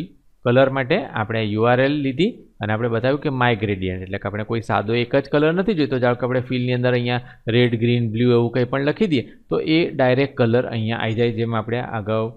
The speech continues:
રેક્ટેંગલ અને જે સર્કલ છે એની અંદર જોઈ ગયા એ પ્રમાણે. પણ એ પ્રમાણેનું આપણે ના જોઈતું હોય તો પછી આપણે આ ગ્રેડિયન્ટ આપણું પોતાનું બનાવીને એને આપણે અહીંયા યુ આર એલમાં મૂકી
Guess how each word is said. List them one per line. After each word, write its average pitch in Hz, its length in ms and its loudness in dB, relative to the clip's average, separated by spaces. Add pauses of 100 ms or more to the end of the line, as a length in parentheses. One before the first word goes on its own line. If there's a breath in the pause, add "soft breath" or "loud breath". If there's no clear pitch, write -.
(240)
રેક્ટેંગલ 123 560 2
અને 110 160 0 (300)
જે 113 60 0 (100)
સર્કલ 127 340 2
છે 160 80 0 (120)
એની 120 200 2
અંદર 117 220 2
જોઈ 110 180 0
ગયા 113 220 2
એ 104 100 -2
પ્રમાણે. 117 400 0
પણ 147 240 -4
એ 151 120 0
પ્રમાણેનું 147 400 -2
આપણે 156 240 -4
ના 208 140 0
જોઈતું 131 260 0
હોય - 100 -4 (180)
તો 113 140 -4
પછી 123 240 -2
આપણે 110 240 -2 (640)
આ 160 80 2 (280)
ગ્રેડિયન્ટ 117 400 2
આપણું 123 300 -2
પોતાનું 120 400 -2
બનાવીને 151 340 -2 (120)
એને 107 200 -2
આપણે 110 220 -4
અહીંયા 110 300 -2
યુ 101 160 0
આર 95 120 0
એલમાં 104 280 -4
મૂકી - 220 -8